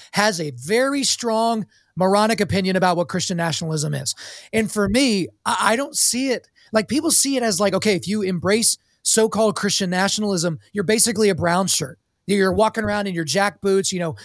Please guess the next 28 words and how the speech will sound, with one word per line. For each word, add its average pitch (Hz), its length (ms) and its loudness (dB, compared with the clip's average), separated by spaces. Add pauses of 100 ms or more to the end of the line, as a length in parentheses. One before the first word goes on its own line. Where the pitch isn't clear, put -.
(160)
kicking 214 260 0
down 190 300 0
doors 185 420 2
and, 170 140 0
you 165 80 -2
know, 160 80 0
pulling 196 400 0
black 190 260 2
people 185 240 -4
and 185 80 -2
homosexuals 185 640 -2
and 175 100 -2
Jews 180 300 0
out 180 180 2
and 165 140 -6
shooting 196 160 -4
them 180 140 -6
in 160 40 -6
the 151 60 -6
streets. 233 300 -2
It's 160 100 -8
like, 175 220 -2 (560)
where, 208 440 -2
where 226 240 -2
did 262 140 -2
this 226 160 2
come 233 240 0
from? 196 200 -2